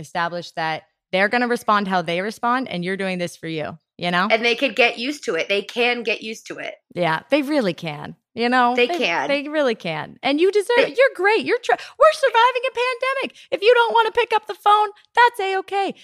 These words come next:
Speaker 1: Give people a
Speaker 2: Yeah.
Speaker 1: little heads up. But then if they're like, "What's going on?" It's like, "I just want a little me time. Love you lots." And then
Speaker 2: And sometimes it's just not that dramatic.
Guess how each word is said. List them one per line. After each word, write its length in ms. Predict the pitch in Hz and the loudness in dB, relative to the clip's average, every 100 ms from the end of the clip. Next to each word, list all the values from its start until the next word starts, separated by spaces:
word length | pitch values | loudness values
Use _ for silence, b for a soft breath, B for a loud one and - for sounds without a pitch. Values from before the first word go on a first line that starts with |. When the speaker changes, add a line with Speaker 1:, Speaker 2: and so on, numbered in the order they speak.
| b | b
Speaker 1:
Give 240 | - 311 - | -4 -4 2
people 240 | 359 339 | 2 2
a 40 | 320 | 0
Speaker 2:
Yeah. 80 | |
Speaker 1:
little 160 | 330 320 | 2 0
heads 260 | 302 269 311 | 0 -2 0
up. 240 | 339 - B - | -2 -2 B -6
But 100 | 226 | -2
then 160 | 277 | 0
if 80 | 285 | 2
they're 100 | 269 | 2
like, 220 | 262 254 | 2 2
"What's 220 | 302 - | 0 0
going 320 | - 294 285 285 | 0 -2 -2 -4
on?" 180 | 320 403 _ _ _ | -6 -8 _ _ _
It's 380 | - 269 - - | -2 -2 -2 -4
like, 340 | 269 285 277 - _ _ - | 0 0 -2 -16 _ _ -8
"I 100 | 233 | -4
just 260 | 247 247 | -4 -6
want 200 | 247 240 | -6 -4
a 60 | 240 | -4
little 180 | 240 247 | -4 -6
me 180 | 226 190 | -8 -8
time. 400 | 202 180 180 175 | -6 -6 -8 -10
Love 220 | 190 190 | -6 -4
you 80 | 240 | -2
lots." 500 | 226 196 170 - - _ _ _ - | 2 4 2 -4 -20 _ _ _ -6
And 200 | 214 208 | -2 2
then 140 | 285 | 2
Speaker 2:
And 80 | 202 | 4
sometimes 480 | 320 330 381 403 392 | 2 4 2 2 -2
it's 240 | 285 - | -4 -4
just 340 | - 262 254 254 | 0 2 2 2
not 220 | 247 240 | 2 4
that 220 | 220 220 | 2 0
dramatic. 500 | 208 196 220 196 - | -4 -2 -2 -2 -10